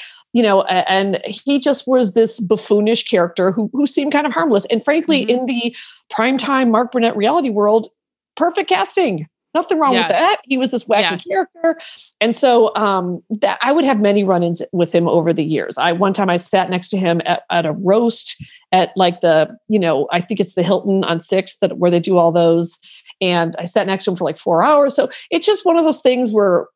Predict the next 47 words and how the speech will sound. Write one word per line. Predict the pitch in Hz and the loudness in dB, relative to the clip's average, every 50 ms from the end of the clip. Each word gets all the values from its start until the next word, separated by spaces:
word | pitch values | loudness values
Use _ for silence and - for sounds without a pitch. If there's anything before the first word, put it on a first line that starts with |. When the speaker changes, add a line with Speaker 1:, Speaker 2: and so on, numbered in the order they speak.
| _ - | _ -10
Speaker 1:
when | 202 185 - 185 202 196 196 | -10 -8 -2 -2 0 0 0
you've | 208 | 0
been | 180 277 302 | 0 0 0
around | 311 294 285 277 262 262 | 0 0 0 0 0 0
like | 262 254 - - | -2 -2 -2 0
me, | 214 220 214 | 0 0 0
you | 208 185 175 | 0 -2 -4
kind | - 214 190 185 | -2 -4 -4 -2
of | 175 | -2
run | 175 185 185 | -2 -2 -2
into | 190 185 180 | -2 -2 -2
this | 175 185 175 180 - | -2 -2 -4 -4 -10
fool | - - 190 175 165 160 160 160 - | -8 -4 0 2 2 2 2 2 0
over | - 170 156 151 165 165 | 0 -2 -2 -2 -2 -2
and | 139 156 151 | -2 -4 -6
over. | 131 - - | -8 -10 -12
So | - - 214 190 190 190 - _ - - - | -2 0 0 0 0 -4 -14 _ -20 -18 -16
Speaker 2:
Mm-hmm. | 190 180 185 220 | -14 -6 -4 -2
Speaker 1:
anyway, | 285 294 277 220 202 180 175 175 165 - - | 0 0 2 2 2 2 2 0 0 -2 -2
this | 240 214 - | -4 -2 0
was, | 247 240 220 - | 0 0 0 0
like | - 202 202 208 | -2 -2 -2 -2
I | |
said, | 208 - 220 180 | -2 -2 -2 -2
this | 180 180 | -2 -4
was | - 196 180 | -4 -4 -2
May, | 185 180 175 175 185 185 185 - - | 0 0 2 2 2 2 2 0 0
uh, | - 175 156 147 113 | 0 0 2 2 0
twenty | - - - 196 180 | -2 -6 -6 -6 -4
seventeen. | 175 - 180 170 180 175 - 190 180 165 160 160 165 - - | -4 -4 -6 -6 -8 -8 -6 -6 -6 -4 -6 -6 -8 -8 -8
And, | 175 170 165 160 160 160 160 175 - - - _ _ _ _ | -6 -6 -4 -4 -6 -6 -8 -12 -14 -18 -20 _ _ _ _
you | - 269 311 | -2 0 0
know, | - 240 196 196 208 196 - | 2 2 2 2 2 2 2
I | 214 214 214 208 208 202 196 175 - - _ - | 2 2 2 2 2 2 0 0 -2 -6 _ -16
certainly | - - - - 320 320 - 311 311 320 294 | -14 -10 -4 -2 -2 -2 -2 -2 -2 -2 -2
felt | - - - _ - 240 220 220 220 - - | -4 -6 -12 _ 0 2 2 2 0 -2 -6
like, | 208 202 175 165 170 175 170 156 151 - - - - - - _ _ _ _ _ _ _ _ - | -4 -2 -2 -2 0 0 -2 -2 -2 -6 -10 -16 -16 -16 -18 _ _ _ _ _ _ _ _ -4
I | - | -4
certainly | 214 - - 359 349 359 381 339 | -2 0 -2 -2 0 0 0 2
even | 254 277 247 262 | 2 2 2 2
at | 240 | 2
that | - 202 190 190 - | 2 2 0 0 -2
point | 226 190 180 | -4 -4 -4
had | 196 185 | -4 -6
had | 180 170 - 180 190 196 196 202 | -6 -8 -8 -4 -2 0 0 2
it | 196 190 175 - | 0 0 -2 -2
with | - 175 165 156 160 170 | -2 -2 -2 -2 -2 -4